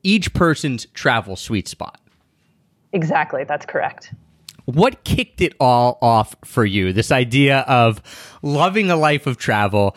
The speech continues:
Speaker 1: and saying, "I'm not gonna vacation, but travel is going to be m-, my life. Like, I'm gonna do stuff with travel in my work. I'm gonna travel for fun. I'm gonna melt it all together into this, this cool cauldron, uh, of a great lifestyle." Why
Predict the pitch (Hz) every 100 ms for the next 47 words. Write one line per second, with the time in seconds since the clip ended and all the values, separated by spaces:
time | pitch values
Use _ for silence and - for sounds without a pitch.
0 | - - - 127 - 143 127 120 123 -
1 | _ _ _ 135 185 196 - 156 123 123
2 | 117 104 - 98 92 131 - - 165 160
3 | 156 117 147 143 127 123 101 120 113 101
4 | _ _ _ _ _ 156 170 160 165 156
5 | 165 170 90 120 113 127 131 135 117 123
6 | - 123 - 110 120 107 101 90 87 127
7 | 220 220 - - - - 113 120 107 -
8 | 104 101 - 101 - 196 214 214 214 139
9 | 147 170 156 156 143 - 151 160 165 160
10 | 127 143 139 139 135 135 - 131 123 117
11 | - - - - 135 - - 165 156 -
12 | 147 147 123 127 123 - 123 123 117 117
13 | 107 127 139 143 151 117 104 110 123 151
14 | 190 196 190 180